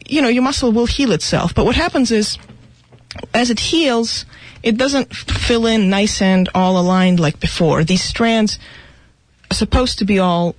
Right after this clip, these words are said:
kind of parallel and nice and neat, but when scar tissue gets laid down, which is, muscle repairs itself by laying down scar tissue. And that scar tissue is like a mesh. It's just, th-, they call it, you know, it's a,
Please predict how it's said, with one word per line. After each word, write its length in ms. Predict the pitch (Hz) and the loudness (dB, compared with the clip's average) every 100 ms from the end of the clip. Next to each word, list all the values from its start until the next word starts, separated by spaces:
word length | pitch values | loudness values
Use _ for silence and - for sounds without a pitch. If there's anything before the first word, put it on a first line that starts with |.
| - - _ | -14 -20 _
kind 240 | - 185 165 | -6 -2 -2
of 180 | - - | -2 -2
parallel 600 | 208 190 180 180 180 175 | 0 2 2 2 2 2
and 220 | 156 123 - - - | 2 0 -8 -14 -2
nice 280 | 180 180 185 | 0 2 0
and 100 | 175 | 2
neat, 220 | 175 170 | 0 -2
but 140 | 175 | -2
when 180 | 202 220 | 0 0
scar 280 | 214 - 302 | -2 -2 -4
tissue 560 | - 240 - 196 185 - 185 | -2 -2 0 0 0 -2 -4
gets 220 | 185 - | -4 0
laid 180 | 180 170 | 0 2
down, 320 | 151 143 156 | 0 2 2
which 160 | 175 | 2
is, 160 | 185 - - - | 0 -4 -10 -6
muscle 260 | 240 277 262 | -2 0 0
repairs 320 | 233 226 208 | 2 2 2
itself 360 | 190 - 165 160 | 0 0 -2 0
by 100 | 165 | 0
laying 240 | 165 165 | 2 2
down 160 | 156 123 | 2 0
scar 220 | - 175 | -2 -4
tissue. 320 | - - - - - - - - - - - - - - - - | -4 -6 -6 -10 -16 -20 -16 -12 -10 -10 -10 -12 -14 -16 -20 -8
And 120 | - 233 | 0 0
that 60 | |
scar 160 | 247 311 | 0 0
tissue 200 | 311 254 | 0 0
is 60 | 202 | 0
like 120 | 190 | 2
a 40 | |
mesh. 420 | 180 156 - - - - - _ - - | 2 0 -2 -6 -10 -20 -20 _ -10 -2
It's 420 | 208 - - - | -2 -2 -10 -4
just, 380 | 254 247 - - - - - - - - | -2 -2 -6 -12 -18 -20 -20 -20 -20 -10
th-, 120 | - 190 | -2 0
they 80 | 202 | 0
call 180 | 214 | 0
it, 80 | 190 | 0
you 60 | 202 | 0
know, 80 | 180 | 0
it's 120 | - | 0
a, 160 | 165 | 2